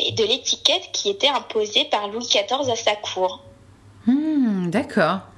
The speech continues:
Speaker 2: Et c'est un atelier qui prend combien de temps ?
Speaker 1: Alors, ça peut être vraiment au choix de chacun.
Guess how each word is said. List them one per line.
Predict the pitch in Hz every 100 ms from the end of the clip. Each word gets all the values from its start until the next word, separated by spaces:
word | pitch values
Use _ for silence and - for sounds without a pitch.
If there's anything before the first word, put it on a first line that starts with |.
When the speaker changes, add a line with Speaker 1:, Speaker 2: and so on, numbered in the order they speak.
| -
Speaker 2:
Et |
c'est | - 180
un | 175
atelier | 165 180 185 285
qui | -
prend | - 170
combien | 170 165 160
de |
temps ? | - 185 - - - - - - - - - - - - - 233
Speaker 1:
Alors, | 226
ça | - 233
peut | - 285
être | 294
vraiment | 233 233 262 277
au |
choix | 233 - - 285
de | 240
chacun. | 226 - 220 - 262